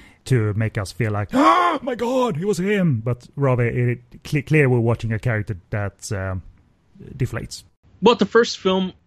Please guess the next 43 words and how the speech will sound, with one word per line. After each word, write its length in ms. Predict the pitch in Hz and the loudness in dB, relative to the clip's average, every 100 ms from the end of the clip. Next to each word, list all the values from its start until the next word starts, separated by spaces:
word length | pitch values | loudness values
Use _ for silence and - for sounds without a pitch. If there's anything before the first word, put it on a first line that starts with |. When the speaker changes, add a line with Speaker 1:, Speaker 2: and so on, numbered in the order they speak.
| 170 | -4
Speaker 2:
i-, 180 | 170 - | -4 -2
is 220 | 165 - | -2 0
about 380 | 151 170 170 - _ _ _ | 2 2 0 -4 _ _ _
democracy. 540 | 147 131 123 139 - 98 | -6 -2 -2 -4 -10 -12
It's 100 | - | -8
about 220 | 135 117 | -8 -6
election, 420 | 120 151 - 95 | -6 -6 -8 -8
just 220 | 123 - | -6 -4
like 180 | 131 123 | -4 -4
the 80 | 127 | -4
way 240 | 127 127 | -2 -2
Island 280 | - 127 131 | -2 -4 -4
of 100 | 110 | -8
Greed 240 | - 139 117 | -8 -10 -10
is 120 | 101 | -10
about 220 | 107 107 | -10 -8
Taiwanese 420 | - 113 110 113 | -6 -6 -6 -6
election, 520 | 104 131 - 98 90 - - - - _ | -8 -8 -8 -10 -14 -18 -20 -20 -20 _
um, 440 | 117 110 101 101 117 | 0 2 0 -2 -2
or 140 | 110 | -4
the, 300 | - 110 104 - | -4 -6 -6 -6
the 320 | 107 107 101 - | -6 -6 -8 -10
corruption 540 | - 110 135 - 110 | -4 0 0 0 -2
of 60 | 95 - | -2 -10
Taiwanese 440 | - 113 101 98 98 | -8 -6 -6 -8 -8
election 320 | 98 - 98 | -8 -8 -8
system. 360 | - 90 92 - _ | -10 -10 -14 -18 _
It's 160 | 120 117 | -8 -6
about 400 | 123 110 120 - | -2 -2 -4 -6
the 160 | 123 113 | -8 -8
corruption 540 | - 131 - 135 131 | -4 -4 -4 -8 -6
of, 220 | 127 123 _ 120 | -6 -8 _ -6
of 160 | 123 | -6
Hong 220 | - 135 | -4 -6
Kong 160 | 131 135 | -2 -2
democracy. 680 | 135 113 185 - - - - _ - | 0 -2 -4 -4 -6 -10 -20 _ -2
I 80 | 147 | 0
mean, 120 | 143 | 2
the 80 | 143 | 2
whole 120 | 180 | 2
joke 420 | - 147 160 - | 2 0 0 -4
is 180 | 127 - | -12 -4
that, 280 | 120 117 | -2 -2